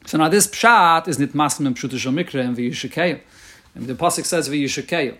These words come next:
According to the simple pshat of what the Medrash is saying is, there was no kiss of Eir B'chlal. It, he came to bite him. So it's not, doesn't, you can't, so Rashi doesn't bring that pshat. Void lefi zeh is the nikud nit machlish dem Teichen von dem Wort,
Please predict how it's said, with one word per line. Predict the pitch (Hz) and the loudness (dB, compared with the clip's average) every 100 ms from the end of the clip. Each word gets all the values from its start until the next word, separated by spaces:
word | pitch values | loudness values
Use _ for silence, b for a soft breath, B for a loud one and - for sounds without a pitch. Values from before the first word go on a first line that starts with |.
| _ _ _ - | _ _ _ -20
According | - 165 156 | -2 0 0
to | 147 | -2
the | 131 | -2
simple | 170 151 | -2 -4
pshat | 143 156 151 | -4 -2 -2
of | 127 | 0
what | 135 135 | -4 -4
the | |
Medrash | 135 147 139 131 | -4 -2 -4 -6
is | 127 | -6
saying | 160 156 | -4 -2
is, | 165 185 143 B B B | 0 0 -2 B B B
there | - | -6
was | 135 | -4
no | 120 170 185 185 | 0 0 0 -6
kiss | - 196 202 | -2 0 0
of | 202 | -2
Eir | 202 214 | -2 -2
B'chlal. | 208 208 220 233 233 - _ _ _ _ _ | -6 -4 0 0 0 -6 _ _ _ _ _
It, | 165 160 | -4 -2
he | 151 | -4
came | - 185 214 | -4 -4 -2
to | - | -6
bite | 190 202 214 | 0 0 0
him. | - - _ b b b b - | -6 -12 _ b b b b -12
So | - | -10
it's | - | -8
not, | 180 170 | -4 -4
doesn't, | 156 160 | -2 -4
you | 156 | -6
can't, | 139 170 170 | -6 -6 -4
so | 165 | 0
Rashi | 165 151 | -2 0
doesn't | 165 143 | -2 -2
bring | 143 143 | 0 -2
that | 123 120 | -2 -6
pshat. | - 110 - _ B B B B | -8 -10 -12 _ B B B B
Void | 127 180 262 | 0 6 6
lefi | 233 180 185 | 4 -2 -2
zeh | 151 202 202 170 170 - _ _ _ | 0 2 4 4 2 0 _ _ _
is | - 147 | -2 0
the | 156 | 0
nikud | 160 214 - 160 | 0 -2 -2 0
nit | 170 208 | 0 0
machlish | 151 156 214 - 156 135 - - | 0 2 2 0 -4 -2 -4 -4
dem | 143 | -6
Teichen | - 160 151 135 | -2 -4 -2 -4
von | 143 | -2
dem | 131 120 | -2 -2
Wort, | 127 139 - | -2 -2 -6